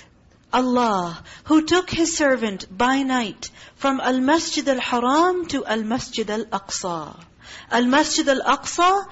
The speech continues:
the mosque whose surroundings we have blessed. Why was His servant taken on this journey?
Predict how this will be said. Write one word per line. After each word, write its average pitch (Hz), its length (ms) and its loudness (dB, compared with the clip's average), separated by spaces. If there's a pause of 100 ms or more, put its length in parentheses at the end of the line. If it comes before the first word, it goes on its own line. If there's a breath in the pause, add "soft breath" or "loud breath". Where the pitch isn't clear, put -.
(200 loud breath)
the 240 120 0
mosque 311 580 2
whose 294 280 0
surroundings 311 800 2 (220 loud breath)
we 214 340 -2
have 254 260 -4
blessed. 196 540 -6 (360 loud breath)
Why 320 480 4
was 294 240 0
His 269 140 -2
servant 277 400 0
taken 277 340 -2
on 247 120 -2
this 226 200 -6
journey? 339 500 0